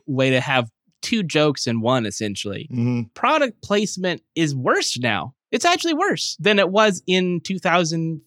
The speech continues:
Speaker 1: five when this movie was shot. I feel like there are logos on everything. I'm inundated with brands.
Speaker 2: Yeah.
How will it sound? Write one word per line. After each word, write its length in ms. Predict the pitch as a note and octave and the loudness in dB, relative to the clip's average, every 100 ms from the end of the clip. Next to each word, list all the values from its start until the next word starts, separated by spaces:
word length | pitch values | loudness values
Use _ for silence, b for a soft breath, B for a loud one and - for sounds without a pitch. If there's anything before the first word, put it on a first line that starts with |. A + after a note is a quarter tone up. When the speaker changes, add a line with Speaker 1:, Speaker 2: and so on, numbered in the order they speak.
| _ _ | _ _
Speaker 1:
five 600 | D3+ D3+ D3+ C3+ C3+ C3+ b b b b | 0 2 2 0 -2 -6 b b b b
when 160 | - C#3 | -2 2
this 200 | C#3 C3+ | 2 0
movie 460 | C3 C#3+ C#3 C3+ C3+ | 0 0 0 0 0
was 260 | B2+ B2+ | 0 -2
shot. 580 | - - D#3 G3+ - - _ _ _ _ - | -4 0 0 0 -4 -12 _ _ _ _ 0
I 120 | D#3 | 0
feel 160 | C#3 F3 | 2 0
like 160 | E3 | 0
there 120 | D#3+ | 2
are 80 | D3+ | 2
logos 380 | C#3+ C#3+ C#3 B2+ | 2 2 2 0
on 200 | A#2 A2 _ | -2 -6 _
everything. 680 | D#3 G#3+ D#3 A#2+ A2 G#2 A2+ | -2 0 0 -2 -4 -6 -4
I'm 240 | A#2+ B2 - | -2 -4 -2
inundated 640 | F#3+ G#3+ F#3 C#3+ C3 A#2+ | -2 0 0 0 0 -2
with 220 | A#2+ A2+ - | -4 -8 -8
brands. 880 | G#2 A2 C#3+ D#3 C3+ A#2 A#2 A#2 - | -6 -4 0 0 0 -2 -6 -8 -4
Speaker 2:
Yeah. 340 | D3+ E3+ F#2 | 2 2 2